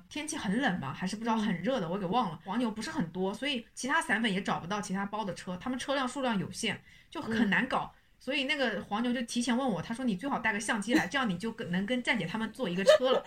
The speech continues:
Speaker 2: <laughs> 就不会被赶下车了。
Speaker 1: <laughs> 对啊，那一次让我就很深刻地感觉到，就是，什么意思哦？就是你们有相机就很高贵吗？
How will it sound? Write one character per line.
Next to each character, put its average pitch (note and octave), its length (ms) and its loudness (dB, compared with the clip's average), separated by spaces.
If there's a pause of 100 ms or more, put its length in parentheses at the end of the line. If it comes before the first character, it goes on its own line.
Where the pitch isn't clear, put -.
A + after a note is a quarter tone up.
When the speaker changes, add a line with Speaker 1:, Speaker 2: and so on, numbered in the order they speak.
(140)
Speaker 2:
<laughs> D#5+ 120 -2
就 G#4+ 120 10
不 D#4+ 100 8
会 G#4+ 100 12
被 G#4 220 12
赶 C#4 240 10
下 C#4 120 12 (160)
车 - 180 12
了。 F#4 440 12
Speaker 1:
<laughs> - 20 -
对 - 80 6
啊， - 300 4 (340)
那 G#4 120 4
一 G#4 40 0
次 - 80 0
让 G4 140 6
我 C4 80 4
就 F#4+ 120 4
很 C#4 200 4
深 F#4+ 180 4
刻 A#4+ 160 8
地 D#4 160 4
感 B3 120 10
觉 A3 100 10
到， C#4+ 140 6
就 F4+ 100 0
是， B3+ 200 0 (600)
什 - 120 -2
么 - 80 -2
意 C5+ 60 -2 (140)
思 A#3 80 2
哦？ F3+ 200 2 (140)
就 G4+ 100 -8
是 D4 380 -2
你 A#3+ 80 2
们 B3 140 6
有 B3+ 160 4
相 D#4+ 200 2
机 D4 100 -4
就 E4+ 120 -2
很 G#3+ 160 2
高 B3+ 180 2
贵 D#4 200 -2
吗？ A3+ 300 2